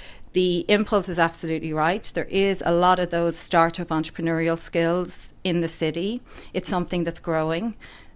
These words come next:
The majority of open jobs in the city are for those kind of skills.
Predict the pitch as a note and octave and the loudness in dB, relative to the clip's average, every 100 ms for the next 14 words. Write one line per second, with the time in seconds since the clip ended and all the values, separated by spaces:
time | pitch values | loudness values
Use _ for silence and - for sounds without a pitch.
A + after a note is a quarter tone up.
0 | - E3+ E3 D#3+ D3+ - - F3+ F3+ F#3 | -2 2 4 2 0 -6 -4 -2 4 6
1 | G3 F#3 F3 D3+ F3 E3+ F3 E3+ E3 F3 | 6 4 0 0 -4 -2 -2 0 0 -2
2 | E3 D3+ E3 E3 G#3+ - E3 D#3+ E3 E3+ | -6 -4 -4 -2 -2 -2 -4 -6 -4 -2
3 | E3 D#3+ - D#3+ D#3 D#3 - D3+ D3 E3 | -2 -4 -6 -4 -4 -4 -6 -2 -2 -2
4 | G3 G#3+ | -4 -8